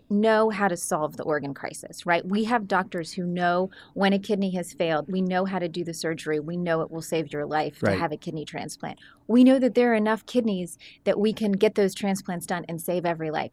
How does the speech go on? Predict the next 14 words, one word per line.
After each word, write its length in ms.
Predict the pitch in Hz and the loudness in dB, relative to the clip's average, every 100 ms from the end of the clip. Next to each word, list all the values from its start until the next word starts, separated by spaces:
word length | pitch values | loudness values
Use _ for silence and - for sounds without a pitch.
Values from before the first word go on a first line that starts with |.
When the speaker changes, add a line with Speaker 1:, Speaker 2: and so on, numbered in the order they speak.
| 196 | -6
Speaker 1:
The 160 | 190 - | -6 -2
only 380 | 226 247 262 160 | 2 4 4 4
Speaker 2:
To 80 | 151 | 4
balance 280 | 147 147 156 | 6 6 6
Speaker 1:
issue, 80 | |
Speaker 2:
the 60 | 147 | 6
number. 280 | 147 120 82 | 6 6 2
Speaker 1:
the 160 | 247 - | -2 4
only 480 | 311 339 330 330 - | 4 6 4 0 0
issue 320 | 277 - 196 - _ - - - | 0 0 -6 -6 _ -20 -16 2
is 180 | 220 208 | 4 4
matching 640 | 220 208 233 - 214 190 - | 2 2 2 0 0 -2 -4
the 200 | 185 180 | -2 -2
donor 600 | 156 196 208 254 302 | 2 2 2 2 0